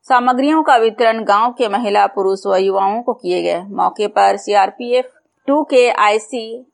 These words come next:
अजय कुमार रजनीकर, इंस्पेक्टर अनिल पुनिया, निमिया घाट थाना प्रभारी विकास पासवान आदि ने सामग्रियों का वितरण किया।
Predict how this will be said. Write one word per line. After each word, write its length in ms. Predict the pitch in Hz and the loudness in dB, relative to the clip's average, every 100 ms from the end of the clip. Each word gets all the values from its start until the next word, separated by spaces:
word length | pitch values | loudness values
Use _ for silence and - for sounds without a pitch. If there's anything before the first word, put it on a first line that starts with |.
| - | -2
अजय 260 | 214 226 254 | 0 2 0
कुमार 480 | 254 220 208 208 | 0 0 2 2
रजनीकर, 600 | 208 208 220 220 214 202 - | 2 0 -4 -2 2 2 2
इंस्पेक्टर 720 | 220 - 254 233 - 202 202 | -6 -6 -2 -2 0 2 2
अनिल 360 | - 214 233 247 | 2 -2 -4 -4
पुनिया, 460 | 226 208 202 202 202 - _ _ | -4 -4 -2 -2 -2 -8 _ _
निमिया 400 | 226 247 277 277 | -4 0 2 2
घाट 260 | 254 233 | 4 2
थाना 300 | 233 214 214 | 0 -2 0
प्रभारी 500 | 214 208 202 202 202 | 0 0 2 2 0
विकास 440 | 196 202 220 233 240 | -2 -2 0 0 0
पासवान 520 | 202 196 196 202 202 - | 0 0 0 0 0 0
आदि 280 | 190 190 208 | 0 0 -2
ने 160 | 208 208 | -4 -6
सामग्रियों 560 | 208 196 196 208 240 | -2 -2 -2 -4 -4
का 160 | 240 202 | 0 0
वितरण 380 | 185 185 208 220 | 0 -4 -6 -6
किया। 380 | 233 233 240 | -2 0 0